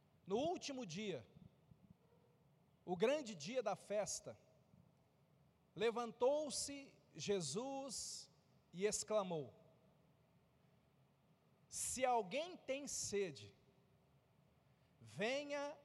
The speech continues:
a mim e beba. E quem crer em mim, como diz a Escritura, do seu interior fluirão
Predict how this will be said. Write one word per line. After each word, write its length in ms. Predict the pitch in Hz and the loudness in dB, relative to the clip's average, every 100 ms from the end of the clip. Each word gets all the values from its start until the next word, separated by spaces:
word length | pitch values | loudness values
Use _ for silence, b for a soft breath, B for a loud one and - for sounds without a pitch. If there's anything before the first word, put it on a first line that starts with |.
| - | -8
a 200 | 170 165 | -4 -2
mim 440 | 160 202 262 269 320 247 - _ - _ _ _ _ - _ - | -2 -4 -4 -8 -10 -18 -20 _ -20 _ _ _ _ -20 _ -8
e 120 | 165 | -4
beba. 360 | 139 180 131 98 - - - - _ _ _ - _ _ b b b b | 0 -2 -2 -10 -18 -20 -20 -20 _ _ _ -20 _ _ b b b b
E 100 | 220 | -2
quem 240 | - 285 | 2 2
crer 300 | 254 269 320 | 2 -2 0
em 140 | 330 294 | 0 -2
mim, 340 | 262 247 277 - - - _ _ _ _ _ _ _ b b _ | -4 -4 -8 -16 -20 -20 _ _ _ _ _ _ _ b b _
como 300 | 233 254 254 | 4 4 2
diz 340 | 170 302 311 | -2 -2 0
a 60 | 247 | 0
Escritura, 720 | 277 - 247 - 226 233 233 233 - - - _ b b b b b | 0 -4 -8 -8 -4 -2 -2 -4 -12 -20 -20 _ b b b b b
do 260 | 147 220 285 | -6 -2 0
seu 560 | - - 277 330 339 | 0 0 2 2 0
interior 760 | 294 240 285 302 240 220 247 - | -2 -6 -4 -2 6 8 8 6
fluirão 880 | - - 269 294 269 247 285 294 | -2 -8 -4 -2 2 4 4 2